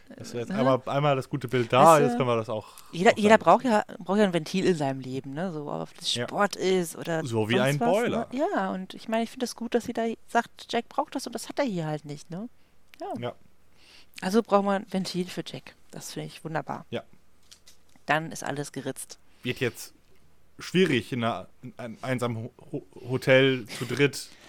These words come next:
Speaker 1: abseits
Speaker 2: Ja.
Speaker 1: der Zivilisation, die sich jetzt, weiß ich nicht, ein Hobby zu suchen.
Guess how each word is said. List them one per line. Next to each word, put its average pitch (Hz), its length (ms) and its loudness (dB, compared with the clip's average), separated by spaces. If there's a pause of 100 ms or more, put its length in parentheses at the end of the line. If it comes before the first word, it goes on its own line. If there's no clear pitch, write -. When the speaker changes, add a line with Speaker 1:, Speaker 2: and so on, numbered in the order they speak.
(500)
Speaker 1:
abseits 135 420 4
Speaker 2:
Ja. 127 80 2
Speaker 1:
der - 60 -2
Zivilisation, 123 840 2
die 123 180 -10
sich 151 160 -4
jetzt, 127 280 -4
weiß 156 180 4
ich 135 160 -6
nicht, 120 260 -10
ein 120 200 -10
Hobby 165 260 4
zu - 140 -12
suchen. 104 380 -6